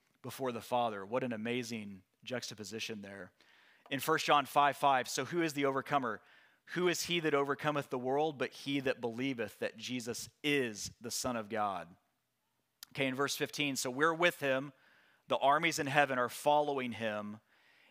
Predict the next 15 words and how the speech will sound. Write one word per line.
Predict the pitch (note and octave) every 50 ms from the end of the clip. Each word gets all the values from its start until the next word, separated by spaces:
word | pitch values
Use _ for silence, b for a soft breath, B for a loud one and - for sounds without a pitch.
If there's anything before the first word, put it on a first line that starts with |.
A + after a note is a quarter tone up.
| b b
and | B2 A#2+
out | G#2 C3+ C#3+ D#3
of | D#3+ D3+
his | D#3+ D#3+ B2+ C3
mouth | D3 C#3+ C#3+ C#3+ C#3 C3 - A#2+
goeth | C#3 C3+ C3+ B2 -
a | B2+ A#2+
sharp | - - - - D3 D3 D3+ D3+
sword, | - - - - C#3+ C#3+ C#3 C3+ B2+ A#2+ A#2 A2+
that | B2 G#2+ -
with | A#2+ B2 D#3 F3+ F3+ - -
it | C#3 B2+ B2 - - - _ _ _ _ _ _ _
he | _ - D3+
should | D3 - - C#3+ A#2+
smite | - - - - - C3+ C3 C3 C#3+ D3 D#3 -